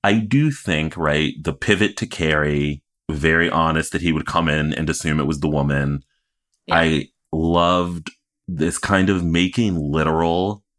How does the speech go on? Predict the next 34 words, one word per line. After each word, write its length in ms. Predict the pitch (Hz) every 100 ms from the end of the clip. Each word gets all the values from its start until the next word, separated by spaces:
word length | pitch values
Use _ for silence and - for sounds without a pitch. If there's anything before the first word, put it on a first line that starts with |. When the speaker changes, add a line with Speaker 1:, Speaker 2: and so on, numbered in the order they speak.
| _ -
Speaker 1:
the 180 | 82 78
idea 360 | 80 78 82
that 120 | 80 71
fifteen 520 | - 95 - 98 85
years 300 | 78 78 73
ago 240 | 73 73
in 120 | 73 76
this 200 | 73 -
gap 600 | 82 71 69 71 - _ _ _ _
between 680 | 87 - 92 78 78 76 71 - _ _ -
And 140 | 87
Just 220 | 80 80 87
Like 160 | 82
That 220 | 78 73 -
in 80 |
the 120 | 80 76
original 460 | 78 76 78 73
show, 580 | 76 78 73 71 82 95 _ _ _ _ _ -
and 220 | 82 82
even 400 | 90 85 85 78 - -
making 300 | 82 76 85
it 120 | 78
what 320 | 78 76 80
Sarah 260 | - 85 78
Jessica 320 | 80 78 -
Parker 300 | - 82 78
looked 300 | 71 78 -
like 280 | 90 87 110
versus 600 | - 87 78 - 76 69
what 160 | 80 -
she 140 | 85
looks 240 | 65 - -
like 180 | 58
now, 540 | 82 73 69 76 101